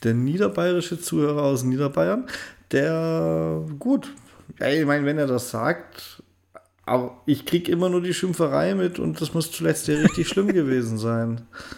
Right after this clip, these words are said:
Speaker 2: I-, ja, das hat auch er gesagt, aber ich hab erst, ich glaub, dieser Woche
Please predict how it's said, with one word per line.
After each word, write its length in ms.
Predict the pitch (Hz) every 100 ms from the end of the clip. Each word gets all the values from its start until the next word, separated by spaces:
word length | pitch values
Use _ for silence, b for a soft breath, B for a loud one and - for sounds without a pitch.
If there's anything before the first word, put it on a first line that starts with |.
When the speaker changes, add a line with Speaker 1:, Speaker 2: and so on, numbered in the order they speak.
| B B B B B B _
Speaker 2:
I-, 320 | 143 127 170
ja, 460 | 131 117 107 208 247
das 200 | 165 120
hat 120 | 127
auch 120 | 120 120
er 260 | 104 147
gesagt, 480 | - - 226 - -
aber 420 | 127 131 127 131
ich 120 | 127
hab 100 | 139
erst, 260 | 143 147 -
ich 80 | 143
glaub, 200 | 175 175
dieser 260 | 220 233
Woche 360 | 190 - 160 202